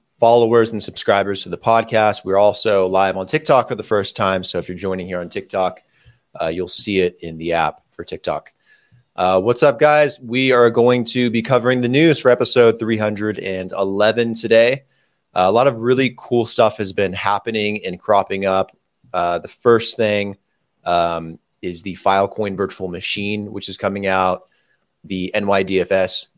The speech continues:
and how they wanna crack down in New York. Coinbase's future and what that looks like as potentially a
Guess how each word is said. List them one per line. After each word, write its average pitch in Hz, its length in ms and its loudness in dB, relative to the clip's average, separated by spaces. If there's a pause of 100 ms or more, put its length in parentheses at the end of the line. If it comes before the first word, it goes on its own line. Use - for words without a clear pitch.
(140)
and 80 160 -14
how 90 160 -2
they 90 120 -4
wanna 87 260 -6
crack 87 400 -2
down 87 300 -6
in 85 80 -12
New 87 100 -14
York. 98 460 0 (580)
Coinbase's 127 640 2
future 151 520 0
and 139 80 -2
what 127 180 2
that 120 200 2
looks 123 260 0
like 120 340 4
as 101 340 0
potentially 120 680 -2
a 92 320 -4